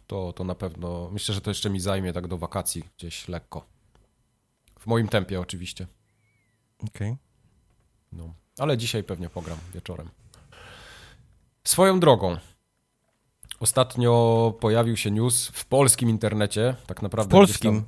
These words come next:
Speaker 1: tam, w polskim, tak. Na forum łowców gier, y, to się pojawił temat i też, y, inne serwisy to podchwyciły i się to rozpropagowało,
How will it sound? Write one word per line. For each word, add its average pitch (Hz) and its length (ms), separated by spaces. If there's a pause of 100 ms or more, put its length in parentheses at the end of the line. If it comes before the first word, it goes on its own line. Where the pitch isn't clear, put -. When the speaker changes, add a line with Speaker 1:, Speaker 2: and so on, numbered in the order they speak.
(100)
Speaker 1:
tam, 95 100
w - 80
polskim, 117 500
tak. 107 460
Na 101 260
forum 113 340
łowców 113 360
gier, 107 240
y, 101 560
to 104 100
się 101 260
pojawił 101 420
temat 104 540
i 98 280
też, - 480
y, 98 280
inne 98 460
serwisy 101 420
to 95 180
podchwyciły 110 680
i 98 80
się 98 200
to 98 160
rozpropagowało, 98 960